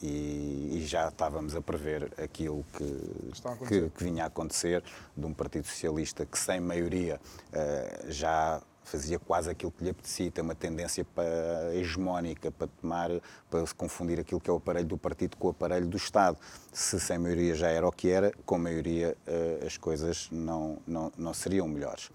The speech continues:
Speaker 1: Mas adaptamos-nos e estamos prontos e estamos resilientes para esta maratona que vai ser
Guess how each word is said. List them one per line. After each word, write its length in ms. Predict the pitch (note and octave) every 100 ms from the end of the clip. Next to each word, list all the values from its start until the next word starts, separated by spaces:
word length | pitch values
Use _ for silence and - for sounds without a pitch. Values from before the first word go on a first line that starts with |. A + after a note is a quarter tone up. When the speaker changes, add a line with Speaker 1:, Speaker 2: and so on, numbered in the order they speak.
| - - - -
Speaker 1:
Mas 160 | A2+
adaptamos-nos 800 | B2+ C#3 C3+ - F#2+ E2+ D2+ C#2
e 260 | D#2+ D#2 D2+
estamos 460 | C#2 - E2 D2+
prontos 320 | - F#2 G#2+ -
e 40 |
estamos 300 | - F2+ E2
resilientes 680 | D2 E2+ E2 E2+ F#2+ F#2 -
para 260 | - E2+ E2
esta 800 | E2 D#2 D2+ D2+ - D2+ C#2+
maratona 560 | C#2+ D2+ D2+ - F2+ F#2
que 140 | -
vai 100 | E2
ser 320 | E2 - F2+